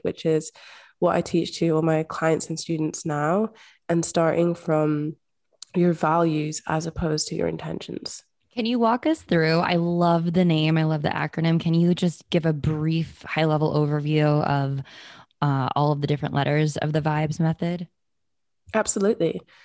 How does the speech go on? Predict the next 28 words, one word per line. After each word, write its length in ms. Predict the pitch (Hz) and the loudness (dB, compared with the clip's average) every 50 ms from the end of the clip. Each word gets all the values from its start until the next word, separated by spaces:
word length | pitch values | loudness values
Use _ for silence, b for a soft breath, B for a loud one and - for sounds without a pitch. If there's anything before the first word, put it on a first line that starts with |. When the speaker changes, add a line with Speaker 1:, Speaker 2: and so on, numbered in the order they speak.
| b b b | b b b
Speaker 1:
So 400 | - - 233 226 226 220 220 - | -2 2 4 4 6 6 4 2
the 520 | - 208 208 208 208 214 208 202 208 - - | 0 0 2 4 4 4 4 2 0 -2 -6
first 380 | - - - 226 277 302 294 - | -6 -2 0 0 0 0 -2 -4
step 340 | - - 190 190 190 - | -4 -2 -2 -2 -2 -2
of 160 | 190 185 180 - | -2 -2 -2 -2
the 80 | 180 | -8
vibes 380 | 175 - 175 175 170 175 - - | -4 -2 -2 -2 -2 -2 -4 -4
method 420 | 170 170 - 180 170 165 165 - - | -6 -6 -4 -4 -4 -4 -4 -4 -2
is 360 | 175 175 175 170 170 170 170 - - | 0 2 2 2 2 0 -4 -6 -4
embodying 560 | 180 175 175 170 180 180 180 185 180 180 185 | -2 -2 0 0 0 2 2 2 2 2 2
the 80 | 180 175 | 0 0
vibe 380 | 175 165 160 160 160 165 - | 0 0 0 0 0 0 -2
of 120 | - 165 175 | -2 -4 -2
your 140 | 170 165 | -2 -4
higher 380 | 165 - - 170 165 160 160 170 | -4 -4 -6 -4 -2 -2 -2 -4
self. 480 | - - - 156 151 170 214 233 - - B B B B B B B B | -6 -6 -4 -2 0 0 0 -2 -4 -14 B B B B B B B B
I 120 | - 190 | -4 -2
think 360 | 190 - 196 185 175 175 - - - | 0 0 0 0 0 -2 -4 -4 0
a 40 | 180 | 2
lot 200 | 180 175 - 202 | 2 2 0 -2
of 80 | - | -4
people 360 | - 196 185 - 202 185 185 175 | -6 -8 -6 -2 -2 -2 -2 -2
view 420 | 185 175 175 170 175 170 170 170 | -2 -2 0 0 2 0 0 -2
their 300 | 170 - 180 175 175 165 | -4 -4 -4 -2 -2 -4
higher 360 | 165 - - 170 170 170 175 | -6 -6 -4 -2 0 0 0
self 460 | 175 - - 170 160 160 160 165 - - | -2 -2 -2 -2 0 0 0 -2 -2 -6
as 160 | 165 - - | -8 -8 -6
some 580 | - 175 165 170 165 165 165 165 165 170 - | -4 -4 -2 -2 -2 -2 -2 -4 -6 -10 -12